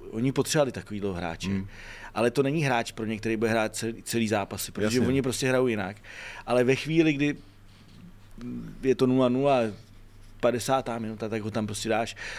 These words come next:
Speaker 1: On je opravdu obrovský. Myslím, že to říkal Lukáš Prvot
Speaker 2: Říkal
Speaker 1: v
Speaker 2: to Lukáš
Speaker 1: rozhovoru,
Speaker 2: Prvot, no.
Speaker 1: že je opravdu obrovský.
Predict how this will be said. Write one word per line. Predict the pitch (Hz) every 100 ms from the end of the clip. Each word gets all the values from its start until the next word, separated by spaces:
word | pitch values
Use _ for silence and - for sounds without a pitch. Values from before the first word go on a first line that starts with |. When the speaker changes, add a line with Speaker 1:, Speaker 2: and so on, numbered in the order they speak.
| - -
Speaker 1:
On | 113
je |
opravdu | 113 104 127 117
obrovský. | 120 120 151 - 135
Myslím, | 110 - 123
že | 120
to | 123
říkal | 107 123
Lukáš | 120 113 123 -
Prvot | 120
Speaker 2:
Říkal | 120 120
Speaker 1:
v |
Speaker 2:
to | 120
Lukáš | 107
Speaker 1:
rozhovoru, | 117 120
Speaker 2:
Prvot, | 123 107 98 95
no. |
Speaker 1:
že | 107 123
je |
opravdu | 117 110 127 127 120
obrovský. | 117 123 101 - 98 80